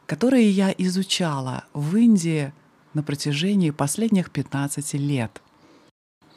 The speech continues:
Сегодня мы продолжаем наш курс по медитации, начало которого находится в эпизоде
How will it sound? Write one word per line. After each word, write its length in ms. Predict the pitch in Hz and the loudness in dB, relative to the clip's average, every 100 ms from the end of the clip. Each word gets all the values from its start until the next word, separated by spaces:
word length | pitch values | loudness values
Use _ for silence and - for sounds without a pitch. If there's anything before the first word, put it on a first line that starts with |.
| _ - - - - - | _ -20 -20 -20 -20 -10
Сегодня 540 | - - 214 311 240 | -4 0 2 6 8
мы 240 | 196 202 214 | 8 6 4
продолжаем 960 | 190 185 180 185 175 190 165 143 139 | 4 4 4 2 2 2 2 2 2
наш 460 | 143 156 151 - - - | 2 2 0 -4 -8 -6
курс 420 | 196 180 147 - | 0 0 0 -4
по 180 | - 160 | 0 2
медитации, 880 | 160 160 170 233 262 - 175 131 139 _ _ | 2 0 0 0 0 -2 -4 -4 -8 _ _
начало 380 | 156 151 254 226 | -2 2 2 2
которого 360 | 139 214 202 | 2 2 2
находится 720 | 160 147 - 185 170 - 147 | 2 2 0 0 0 0 -2
в 120 | 139 143 | 0 -2
эпизоде 640 | 147 135 151 185 151 131 | -2 -2 -2 0 -2 -4